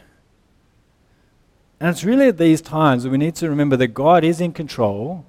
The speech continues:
and if he's our heavenly Father, then what's happening ultimately, ultimately in the end of things will turn out for good.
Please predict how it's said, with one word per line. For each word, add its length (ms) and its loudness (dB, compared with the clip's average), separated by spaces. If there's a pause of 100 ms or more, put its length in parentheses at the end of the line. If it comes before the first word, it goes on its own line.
(220)
and 120 -2
if 80 -4
he's 200 -2
our 120 4
heavenly 400 -2
Father, 600 -4 (760)
then 100 -2
what's 160 0
happening 440 -4
ultimately, 840 -2 (180)
ultimately 500 0
in 80 0
the 120 2
end 180 0
of 80 -4
things 340 -6
will 100 -14
turn 220 -8
out 160 -4
for 140 -10
good. 260 -10